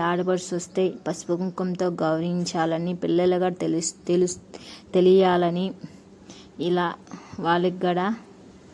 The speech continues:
అందరం ఇలా చేశాము. ఈ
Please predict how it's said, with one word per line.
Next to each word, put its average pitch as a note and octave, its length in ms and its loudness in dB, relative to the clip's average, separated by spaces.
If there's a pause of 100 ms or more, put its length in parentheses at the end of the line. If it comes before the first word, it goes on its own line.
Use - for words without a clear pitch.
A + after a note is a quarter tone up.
(800)
అందరం F#3 300 0 (140)
ఇలా F3 140 2 (140)
చేశాము. F3 460 -2 (2250)
ఈ E3+ 60 -6